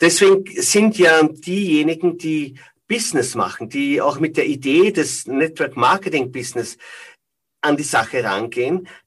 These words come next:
die haben all den anderen einen großen Vorteil, weil sie sind schon dort. Sie haben schon, äh, für sich, entweder durch ein früheres Business,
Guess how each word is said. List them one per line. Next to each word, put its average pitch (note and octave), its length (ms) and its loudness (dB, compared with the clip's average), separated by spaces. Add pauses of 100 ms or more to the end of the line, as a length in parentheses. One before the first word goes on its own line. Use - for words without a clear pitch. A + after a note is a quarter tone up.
die C#3 140 -4
haben C3+ 320 0
all D3 320 0
den E3+ 260 -2
anderen D#3+ 480 -2
einen D#3 220 0
großen F#3 400 -2
Vorteil, D3+ 680 -4 (320)
weil C3+ 140 0
sie C3+ 160 -6
sind A#3 460 -4
schon C#3+ 180 -2
dort. G#2+ 220 -6
Sie C3+ 120 -8
haben G3+ 460 0
schon, F#3+ 400 -2 (320)
äh, D#3 200 2
für E3 200 -2
sich, - 640 -8
entweder D#3+ 380 0
durch D#3+ 260 0
ein C#3+ 160 -2
früheres F3+ 540 0
Business, E3 360 -8